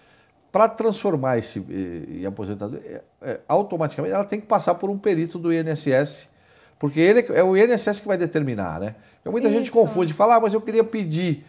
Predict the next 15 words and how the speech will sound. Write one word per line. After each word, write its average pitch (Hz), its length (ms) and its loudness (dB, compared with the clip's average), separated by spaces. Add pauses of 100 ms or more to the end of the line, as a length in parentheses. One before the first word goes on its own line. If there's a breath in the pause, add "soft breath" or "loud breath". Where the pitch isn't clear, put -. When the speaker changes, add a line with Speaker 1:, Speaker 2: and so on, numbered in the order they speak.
Speaker 1:
Então, 180 140 -8
não 196 80 -2
adianta 208 340 0
pedir, 104 480 -6 (300 soft breath)
né? 127 200 2
Aí 143 320 6
é 220 120 4
o 185 120 2
I 190 40 2
N 202 140 0
S 170 140 -4
S 185 140 -4
que 208 80 -8
determina 202 500 0
se 135 280 0